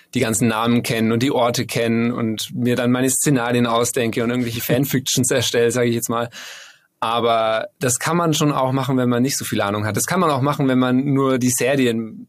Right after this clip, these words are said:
Speaker 1: gesehen hat. Und die Bücher muss man dafür nicht gucken, um damit
Speaker 2: Mhm.
Speaker 1: auch Spaß zu haben.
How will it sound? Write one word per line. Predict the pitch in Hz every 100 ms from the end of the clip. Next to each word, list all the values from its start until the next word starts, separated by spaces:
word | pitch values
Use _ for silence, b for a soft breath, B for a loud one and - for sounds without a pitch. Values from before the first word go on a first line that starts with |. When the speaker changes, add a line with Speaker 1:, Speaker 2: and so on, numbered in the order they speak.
| _
Speaker 1:
gesehen | 127 120 117 113
hat. | 107 107
Und | 107
die | 110
Bücher | 127 135 120
muss | 123
man | 127 107
dafür | 107 104 123
nicht | 113 101
gucken, | - - 113
um | 104
damit | 107 107
Speaker 2:
Mhm. | 110
Speaker 1:
auch |
Spaß | - 117 113
zu | -
haben. | 107 107 104